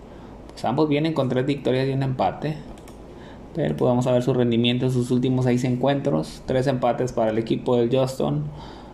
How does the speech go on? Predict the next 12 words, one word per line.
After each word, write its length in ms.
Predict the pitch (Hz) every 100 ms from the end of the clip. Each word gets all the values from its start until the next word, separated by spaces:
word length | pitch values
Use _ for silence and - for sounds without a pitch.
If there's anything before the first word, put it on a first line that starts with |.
| - - -
Este, 840 | 120 98 104 110 - 98 101 101
una 260 | 110 123 123
derrota 600 | 113 110 113 117 139 135
contra 340 | 117 104 95
el 80 | 101
Celtic 520 | 117 135 135 143 147 - -
y 300 | 139 143 143
dos 240 | 131 127
victorias. 720 | 120 - 104 107 107 117 - -
Por 160 | 151
su 160 | 151 139
parte, 480 | 120 120 135 131